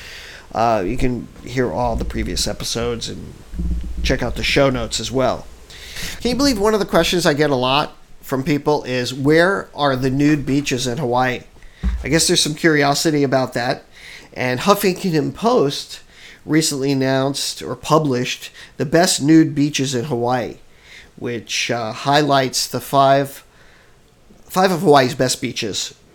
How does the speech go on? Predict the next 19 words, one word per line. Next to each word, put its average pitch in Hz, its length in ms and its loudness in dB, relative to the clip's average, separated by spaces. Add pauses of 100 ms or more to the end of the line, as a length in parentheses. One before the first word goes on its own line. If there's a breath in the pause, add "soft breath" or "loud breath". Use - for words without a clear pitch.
(160)
for 113 640 -6 (840 soft breath)
soaking 127 520 0
in 113 180 -6
some 107 260 -8
serious 110 420 -6
sun 107 280 -4
rays. 78 440 -10 (400 loud breath)
And 131 600 -2 (760)
you 180 140 -2
probably 190 440 8
know 147 200 6
this, 147 200 4
but 135 140 -2
in 127 60 -4
case 143 220 2
you 143 60 2
don't 143 220 2
know 139 200 2
it, 135 260 -2